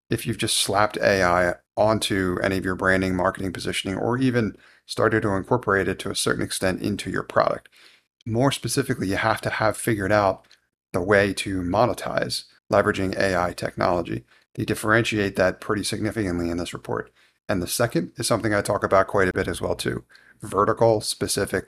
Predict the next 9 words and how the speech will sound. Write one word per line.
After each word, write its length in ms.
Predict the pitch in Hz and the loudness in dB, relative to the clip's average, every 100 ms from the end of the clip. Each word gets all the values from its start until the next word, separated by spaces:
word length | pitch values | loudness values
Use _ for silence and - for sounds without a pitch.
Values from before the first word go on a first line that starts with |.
| _ | _
SaaS 340 | - - 92 - | -4 0 0 -2
companies, 540 | - 120 135 - - _ - _ - | -4 -4 -6 -8 -10 _ -20 _ -2
companies 340 | 117 123 120 | 0 2 0
that 240 | 117 110 - | 2 2 2
are 440 | 101 98 92 - - _ | 0 2 0 -2 -14 _
specifically 640 | - 98 147 143 - 107 | -10 -2 0 0 -4 -6
targeting 640 | - 165 117 101 98 95 - _ _ _ _ _ _ _ | 2 2 4 2 0 -2 -6 _ _ _ _ _ _ _
specific 640 | - - 107 - 110 107 - | -8 -4 -2 0 0 0 0
verticals, 600 | 98 95 - - - | 0 2 -2 -6 -6